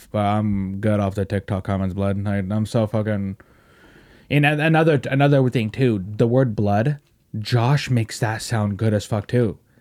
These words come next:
Like, flawless. He's actually given me a blood pass, by the way. So if anybody ever has a problem with me saying blood, I just want you to know my cousin, who is a blood, has given me a blood pass.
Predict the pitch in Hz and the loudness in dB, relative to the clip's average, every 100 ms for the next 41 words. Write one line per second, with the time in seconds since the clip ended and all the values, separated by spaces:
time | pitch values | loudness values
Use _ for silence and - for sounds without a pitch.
0 | _ _ - _ _ 120 117 - - 120 | _ _ -20 _ _ -2 -2 -4 -4 2
1 | 139 90 - - - _ _ _ _ _ | 2 0 -6 -14 -16 _ _ _ _ _
2 | _ _ _ _ - 160 160 185 - 190 | _ _ _ _ 0 2 2 0 0 0
3 | 127 151 160 143 131 120 107 120 120 107 | 2 2 4 2 2 2 2 2 2 -2
4 | 92 107 98 98 - 117 135 165 165 175 | -4 -2 -2 -2 0 0 2 2 2 2
5 | 175 - 131 160 143 156 147 135 - 127 | 2 2 2 2 2 2 0 -4 -2 0
6 | 139 135 120 123 147 131 107 104 98 120 | 0 0 0 -2 -2 0 0 0 0 -2
7 | 147 _ _ _ _ _ _ - - 123 | -4 _ _ _ _ _ _ -14 -2 2
8 | 139 110 110 156 - - 190 185 214 196 | 2 2 0 0 -2 -2 0 2 2 2
9 | 135 101 143 - _ _ _ - 135 160 | 2 0 -4 -8 _ _ _ -2 0 0
10 | - 214 147 113 110 - 151 160 202 170 | 0 0 2 2 0 2 2 4 2 2
11 | 107 92 98 131 _ _ _ - 143 120 | 0 -2 -2 -6 _ _ _ -2 0 2
12 | 147 143 131 120 104 104 98 85 71 - | 2 2 2 2 0 0 -4 -8 -12 -18